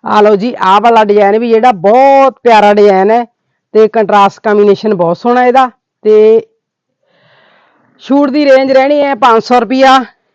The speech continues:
ਤੇ ਇੱਕ ਹਜ਼ਾਰ ਦੇ ਦੋ ਸ਼ੂਟ ਤੇ ਪੰਦਰਾਂ ਸੌ ਦੇ ਆਪਾਂ ਤੁਹਾਨੂੰ ਤਿੰਨ ਸੂਟ ਦਿਆਂਗੇ। ਆਹ ਲਓ ਜੀ, ਇਸ ਦੇ ਵਿੱਚ ਵੀ ਤੁਹਾਨੂੰ ਆਪਾਂ ਦੋ ਸੂਟ ਦੇ ਦਿਆਂਗੇ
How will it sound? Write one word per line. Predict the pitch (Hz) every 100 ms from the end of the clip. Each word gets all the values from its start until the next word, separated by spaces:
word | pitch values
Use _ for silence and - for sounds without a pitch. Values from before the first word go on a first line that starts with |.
| _ _ _ _ -
ਤੇ | 233 247 247 262
ਇੱਕ | 196
ਹਜ਼ਾਰ | 247 240 226 226
ਦੇ | 226 226
ਦੋ | 214 202
ਸ਼ੂਟ | 214 247 254 - _ _ _
ਤੇ | 240 233
ਪੰਦਰਾਂ | 247 240 240 226
ਸੌ | 233
ਦੇ | 233
ਆਪਾਂ | 220 233
ਤੁਹਾਨੂੰ | 240 240 226
ਤਿੰਨ | 240 226
ਸੂਟ | 214 175
ਦਿਆਂਗੇ। | 170 165 156 147 _ _ _ _ -
ਆਹ | 214 226
ਲਓ | 254 240
ਜੀ, | 262
ਇਸ | 247 240 180
ਦੇ | 247
ਵਿੱਚ | 214 226
ਵੀ | 254
ਤੁਹਾਨੂੰ | 262 233 226
ਆਪਾਂ | 208 226
ਦੋ | 208 208
ਸੂਟ | 190 208
ਦੇ | 190 190
ਦਿਆਂਗੇ | 202 220